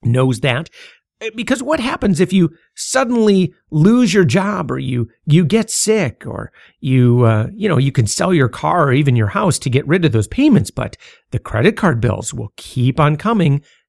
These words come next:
no matter what. Now, if you find the balance on your credit card statement is larger than the balance in your savings account, you need to follow these five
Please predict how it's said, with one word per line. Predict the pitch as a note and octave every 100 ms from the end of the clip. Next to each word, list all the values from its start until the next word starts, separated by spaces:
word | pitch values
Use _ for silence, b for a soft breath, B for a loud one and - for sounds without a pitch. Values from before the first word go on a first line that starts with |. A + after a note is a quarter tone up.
| -
no | G#2 A2+ C3
matter | D#3+ C#3+ B2+ B2 A#2
what. | A2 G#2+ B2 G2 - - b b -
Now, |
if | C3
you | D3+
find | - A3 D#4
the | G#3
balance | F3+ E3+ F3+ D#3+
on | C3
your | B2+
credit | - C3+ B2
card | A#2+ A#2+
statement | C#3+ C#3 B2
is | G2+ A2+
larger | G2+ A#2+ C3+ E3 D#3 F#3+ F#3+ F#3+ b b b
than | C3+
the | A#2+
balance | F#2+ B2 C#3 D3+ -
in | A#2+
your | G#2+
savings | - - G3 A#3 G3 A2
account, | A2+ A2 G2 F2 - b b b
you | A#2+ C3
need | D3+ D3+
to |
follow | - A#2+ A#2 A2+ A2+ _ C3
these | A#2 A#2 - _ _
five | - G#2 G#2 F#2